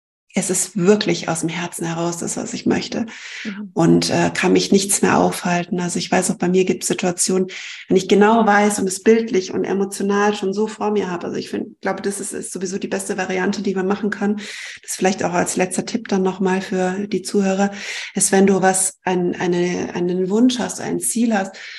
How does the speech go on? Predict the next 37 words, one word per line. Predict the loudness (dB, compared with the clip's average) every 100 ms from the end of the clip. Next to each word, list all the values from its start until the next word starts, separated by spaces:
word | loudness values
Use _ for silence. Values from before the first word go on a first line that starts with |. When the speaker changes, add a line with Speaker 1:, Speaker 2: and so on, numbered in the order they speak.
| -12
Speaker 1:
das | -8 -2
wirklich | -2 -2 -2
nicht | -2 2 2
nur, | 4 2 0 -4 -20 _ -8
ähm, | -4 -4 -4 -4 -6 -8 -16 _ _ _ _ -14
dir | -4 -2 0 0 -2 -6 0
aufzuschreiben, | 0 0 -2 0 0 2 4 8 8
sondern | 6 6 4
wirklich | 2 -2 -6
dich | -4
damit | -2 0 0
zu | -2
verbinden. | -4 0 0 2 0
Und | 0 0
damit | 0 0
meine | 0 2
ich, | 0
in, | -2 -4 -4
in | -4 -4
eine | -2
Art | -4 -4
von | -4 -2 0
Bildern | 2 2 2 0
und, | -2 -4 -10 -18 -10
und | -4 0
Video | 4 4 4 0
ablaufen | -2 0 0 0 0 0
zu | 2
lassen | 2 2
und | 2
die | 2
Emotionen | 2 2 2 0 2 4 2
zu | -4
spüren, | -6 -6 -2 2 4
als | 2 2
wenn's | 2 2
du, | 2 -4